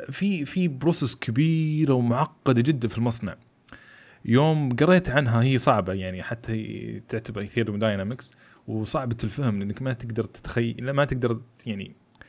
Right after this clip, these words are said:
لازم كذا تعطيها تفكير عميق جدا. يوم قريت عنها ببساطة أقدر أبسطها إنها نفس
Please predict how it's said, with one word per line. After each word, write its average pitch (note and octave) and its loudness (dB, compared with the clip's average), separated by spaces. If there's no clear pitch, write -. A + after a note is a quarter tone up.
لازم C3+ -2
كذا A#2+ -6
تعطيها A2 -8
تفكير A#2+ 0
عميق A#2 -2
جدا. G2 -6
يوم F#3 4
قريت F#3+ 4
عنها E3 0
ببساطة E3+ 4
أقدر D3 6
أبسطها C3+ 0
إنها D3 0
نفس - -2